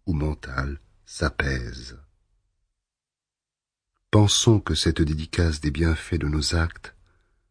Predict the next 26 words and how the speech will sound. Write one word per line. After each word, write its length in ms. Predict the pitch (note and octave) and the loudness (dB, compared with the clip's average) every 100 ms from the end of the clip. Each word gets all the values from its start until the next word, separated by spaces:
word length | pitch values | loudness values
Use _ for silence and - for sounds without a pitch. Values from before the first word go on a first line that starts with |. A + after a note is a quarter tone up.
| _ _ _ _ - | _ _ _ _ 0
n'est 160 | F#2+ F#2 | 2 4
pas 180 | G#2 | 4
comme 280 | - E2+ D#2 | 2 2 2
le 80 | E2 | 0
partage 640 | - - - F#2 D#2+ C2 | 2 0 0 0 0 0
d'un 100 | C#2+ | -2
gâteau 380 | D2 D2+ - E2 | -2 -2 0 0
entre 240 | C#2 - D2 | 0 -2 -2
mille 240 | F2 E2 | 0 0
personnes, 760 | - D2 - - D2 C2 C2+ - _ _ _ _ _ _ _ _ | -2 -2 -4 -2 -2 -2 -6 -12 _ _ _ _ _ _ _ _
qui 140 | - F#2 | 2 4
n'en 120 | F2 | 4
recueillerait 600 | G#2 F#2+ F#2 E2 F#2+ E2+ | 4 4 4 4 4 2
chacune 460 | - D#2+ F2 F2 | 2 0 0 2
que 100 | - | 2
quelques 380 | D#2+ F2+ D#2 - | 0 0 0 0
miettes, 520 | D#2 E2+ E2 - - _ _ _ _ _ _ _ _ _ _ _ _ _ - | -2 0 -2 -8 -20 _ _ _ _ _ _ _ _ _ _ _ _ _ -2
mais 100 | E2+ | 2
que 140 | F2+ | 2
chacun 380 | - F#2 - G2 | 4 2 4 2
des 220 | E2+ D#2 | 2 2
êtres 200 | F2+ - | 0 2
en 80 | D#2 | 0
reçoit 420 | D2+ - - D2+ | 0 -2 0 0
la 100 | D2 | 0
totalité. 720 | - D2+ D2 A1+ - - C#2 | -2 -4 -4 -8 -10 -16 -18